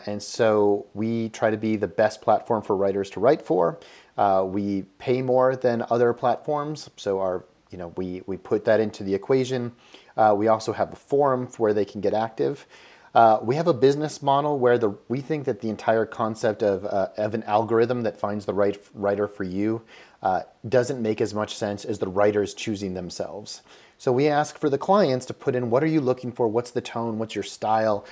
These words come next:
What's your subject matter expertise? Give us examples of pieces you like." The writers are incented to own, they only get paid if the client accepts the piece.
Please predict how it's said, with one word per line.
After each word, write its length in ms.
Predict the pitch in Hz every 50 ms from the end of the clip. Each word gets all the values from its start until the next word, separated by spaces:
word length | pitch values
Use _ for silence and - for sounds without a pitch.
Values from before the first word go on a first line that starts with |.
| - - -
What's 140 | - 127 123
your 60 | 143
subject 400 | 131 - - 139 123 135 127 -
matter 220 | 127 123 123 120 120
expertise? 760 | 117 117 - - - 110 - - - 123 120 117 113 104 101
Give 200 | - - 120 131
us 120 | 139 -
examples 720 | 156 135 117 92 95 107 107 110 - - 104 101 101 -
of 300 | - - 101 98 92 90 - - _ _
pieces 360 | - 120 - - 110 95 98
you 120 | 98 101
like." 340 | 98 101 98 90 85 - - - _ - - _ _ _ - - _ -
The 80 | -
writers 400 | 127 120 123 147 156 175 160 127
are 260 | 147 - 131 113 107 -
incented 600 | 113 113 - - - 143 143 135 - 135 120 -
to 120 | - 120 - - _ -
own, 300 | 117 120 131 143 147 -
they 140 | - 127 123
only 220 | 123 139 156 165
get 180 | 160 170 - -
paid 360 | - 139 131 127 127 127 127 - - - _ -
if 80 | 120 110
the 100 | - 113
client 320 | - - 139 123 127 117
accepts 400 | 110 - - - 117 110 - -
the 80 | - 110
piece. 500 | - - - - 101 90 82 - -